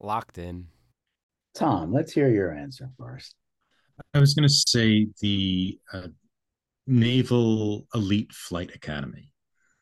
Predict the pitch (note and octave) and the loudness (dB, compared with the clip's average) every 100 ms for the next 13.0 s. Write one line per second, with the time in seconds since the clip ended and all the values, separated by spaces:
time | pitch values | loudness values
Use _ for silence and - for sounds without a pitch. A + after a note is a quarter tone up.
0 | _ _ _ _ _ - - D#2+ F#2+ C3 | _ _ _ _ _ -14 -12 -10 -10 -10
1 | - _ _ _ _ _ _ _ _ _ | -14 _ _ _ _ _ _ _ _ _
2 | _ _ _ _ _ _ _ _ A#2 A2 | _ _ _ _ _ _ _ _ -12 -10
3 | G#2 G#2 - G#2 G#2+ B2 D3 - - A#2 | -10 -12 -12 -10 -8 -6 -6 -10 -10 -8
4 | A#2 A#2+ B2 B2+ B2+ - G#2 - A2 G#2+ | -8 -8 -10 -12 -14 -18 -18 -14 -12 -10
5 | G#2+ G#2+ G#2+ G#2+ G#2+ _ _ G2 F2+ F#2+ | -10 -10 -12 -14 -18 _ _ -14 -12 -12
6 | G2 F#2+ F2+ - - F#2 - - D2+ C#2+ | -12 -14 -16 -20 -16 -16 -16 -18 -18 -18
7 | - _ _ _ _ _ - _ _ _ | -20 _ _ _ _ _ -20 _ _ _
8 | - _ _ _ - C4 E4 G#4+ C5+ - | -20 _ _ _ -6 0 2 2 0 2
9 | C#5 - - - - - - - - G#3 | 2 2 -2 -4 -6 -12 -12 -8 4 4
10 | D3 A3 F#3 F3 - C#4+ - - B3 - | 6 4 4 2 2 0 0 -6 -8 -6
11 | - - - - - E3 - - - - | -10 -10 -12 -12 -14 -12 -14 -14 -18 -14
12 | - E3+ E3 B2+ F3 E3+ C3 G2 F#2 F2+ | 0 4 4 4 2 2 0 -2 -4 -8